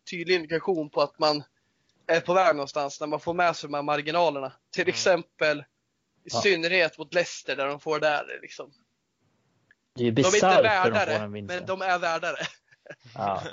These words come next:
Speaker 3: det är bisarrt hur de får den.
Speaker 1: Ja.
Speaker 3: Ja.
Speaker 2: Eh, jag förstår.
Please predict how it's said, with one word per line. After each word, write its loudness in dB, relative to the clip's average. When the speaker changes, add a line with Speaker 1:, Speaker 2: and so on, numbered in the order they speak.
Speaker 3:
det 0
är 0
bisarrt 2
hur -6
de -10
får -10
den. -20
Speaker 1:
Ja. -16
Speaker 3:
Ja. -8
Speaker 2:
Eh, -18
jag -10
förstår. -14